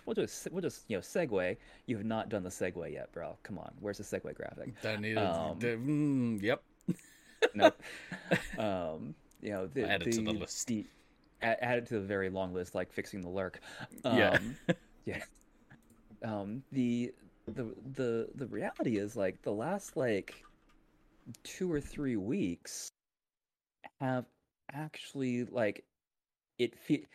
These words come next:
Speaker 1: it feels like there's been a really good, like, positive mental corner turned. Like,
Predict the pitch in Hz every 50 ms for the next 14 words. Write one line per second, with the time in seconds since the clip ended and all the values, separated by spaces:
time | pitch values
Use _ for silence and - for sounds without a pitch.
0 | - - - _ _ _ 131 127 - - - - - 165 165 170 160 165 160 147
1 | 135 143 131 123 123 120 113 113 - - 123 120 117 113 113 110 107 117 113 110
2 | - 117 110 110 113 117 113 113 113 110 107 107 113 - - _ _ _ _ _
3 | _ _ _ _ _ _ _ _ _ 104 104 104 104 104 110 117 120 120 120 117
4 | 110 113 104 92 - - _ _ _ _ - - 113 113 107 107 107 101 - 107
5 | 101 95 - - _ _ - - - 101 98 98 113 104 101 98 98 104 98 104
6 | 113 - 104 98 - - - 104 104 113 127 113 - 156 151 156 165 170 170 -
7 | - - - - _ _ - _ _ _ _ _ _ _ - - _ _ - -
8 | 107 98 95 95 90 - - - - - -